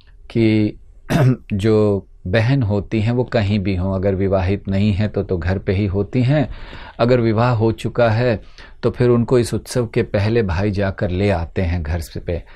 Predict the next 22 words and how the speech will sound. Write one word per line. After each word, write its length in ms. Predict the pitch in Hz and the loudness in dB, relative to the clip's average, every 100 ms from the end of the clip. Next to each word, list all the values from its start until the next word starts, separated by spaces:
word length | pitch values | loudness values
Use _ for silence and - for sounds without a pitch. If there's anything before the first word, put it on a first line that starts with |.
| - - - | -20 -20 -6
जैसे 420 | 127 - 147 127 - - - - - - | -4 0 2 0 -2 -18 -20 -20 -16 -12
श्रावण 460 | - 107 104 113 | -2 0 2 2
के 160 | 107 107 | 0 0
महीने 460 | 98 92 110 113 107 | 0 0 2 2 2
में 240 | 90 95 - | 0 -4 -6
साधारणतः 760 | - 101 95 110 117 110 107 | -2 0 0 0 0 0 -2
बहनें 540 | 90 95 95 107 87 85 - - - | 0 0 2 2 0 -4 -12 -12 -4
जिनके 280 | 98 95 | -2 0
विवाह 320 | 92 95 98 101 | 0 0 2 0
हो 180 | 90 | 0
चुके 320 | 87 - 92 104 | -4 -6 -6 -4
हैं 140 | 107 | -2
वो 140 | 110 | -2
भाइयों 480 | 92 82 92 95 101 | -2 -2 -2 -2 -2
के 140 | - 87 | -4 -4
घर 280 | 80 98 | -2 0
या 140 | 98 90 | 0 -2
अपने 280 | 80 98 92 | -4 -4 -4
घर 200 | 104 107 | -4 -2
वापस 480 | 87 82 92 - | -2 -4 -6 -6
आती 280 | 80 - 90 | -6 -6 -6
हैं 240 | 78 82 | -6 -8